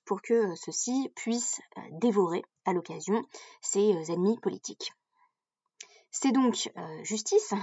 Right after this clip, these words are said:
si l'on peut dire, lorsque, euh, Sansa triomphe de Ramsay Bolton,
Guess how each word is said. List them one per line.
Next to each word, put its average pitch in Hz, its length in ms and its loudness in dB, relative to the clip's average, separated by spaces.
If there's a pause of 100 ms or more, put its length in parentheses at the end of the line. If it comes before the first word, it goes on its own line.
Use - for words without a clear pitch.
(300)
si - 180 -2
l'on 190 140 2
peut 202 200 2
dire, 330 360 0 (600)
lorsque, 214 360 0
euh, 185 720 0
Sansa 233 560 2 (140)
triomphe 311 500 2 (180)
de 175 140 -2
Ramsay 170 640 -8 (220)
Bolton, 156 320 -2